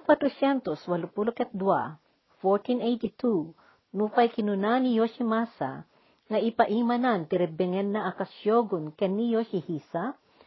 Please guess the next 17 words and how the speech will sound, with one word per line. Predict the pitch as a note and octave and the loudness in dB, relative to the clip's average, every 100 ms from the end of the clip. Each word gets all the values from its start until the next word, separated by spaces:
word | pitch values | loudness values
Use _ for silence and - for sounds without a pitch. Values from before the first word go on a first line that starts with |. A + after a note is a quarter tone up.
| _ _ _ | _ _ _
nagtalinaed | G#3 A#3+ B3 - - B3+ C4 B3 A#3+ A#3 D#3 - | 0 2 2 0 6 6 6 4 4 4 2 -2
a | |
nakibibiyang | G3 F#3+ F#3+ F3 G3 F3+ G#3 A3+ | -4 -2 -4 -2 -4 2 2 2
daytoy | A3+ A3 - G#3 | 2 0 0 -2
ti | - | -2
Bakufu | D#3+ G#3+ - G#3 - F#3 G3 A#3 _ _ - | -4 -4 -2 -4 -2 0 0 -2 _ _ -6
aglaloy | A3+ A3+ C4 A#3+ A3 | -2 4 6 6 6
ti | G#3 E3 | 4 -2
akem | F3 - G#3 B3 | -2 -2 0 -2
a | A#3+ | -2
diplomasia | A3+ C4 - A3+ F#3+ D#3+ - C#3+ D3 - _ _ | -2 -4 -4 -2 0 -2 -4 -4 -6 -16 _ _
ken | - G#3+ B3+ B3+ | 0 2 2 0
panakiinnuman | B3 A#3+ A3 G#3+ G#3 G3 D#3 D#3+ G3+ | -2 -2 -2 0 0 -2 -2 -4 -4
kadagiti | - G3 G3 - | -2 -2 -2 -2
dadduma | F3 D#3+ C#3 E3 E3+ | 0 0 -2 -4 -2
nga | F3 E3 | -4 -4
agtuturay. | F#3+ - G3+ A3+ F3+ C#3 B2+ | -6 -2 2 6 6 2 -4